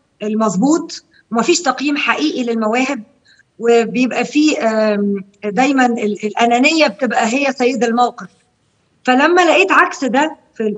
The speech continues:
في الموضوع، في، في موضوع مسلسل الاختيار والمشهد ده تحديدًا، كان لازم إن أنا أعلق على روح الزمالة وعلى احترام روح الزمالة،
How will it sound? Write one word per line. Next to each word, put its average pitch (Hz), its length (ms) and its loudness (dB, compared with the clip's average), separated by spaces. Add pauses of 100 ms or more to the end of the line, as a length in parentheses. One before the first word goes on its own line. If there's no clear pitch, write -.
في 208 60 -8
الموضوع، 214 580 -2
في، 190 320 -6
في 202 60 -6
موضوع 202 460 -2
مسلسل 240 380 -2
الاختيار 240 400 0
والمشهد 233 460 -2
ده 240 100 -8
تحديدًا، 254 580 -8 (360)
كان 262 140 0
لازم 302 300 2
إن 254 100 0
أنا 262 260 2
أعلق 254 440 2
على 247 280 4
روح 269 220 -4
الزمالة 240 520 -2 (880)
وعلى 240 280 4
احترام 254 400 0
روح 254 180 -2
الزمالة، 220 460 -2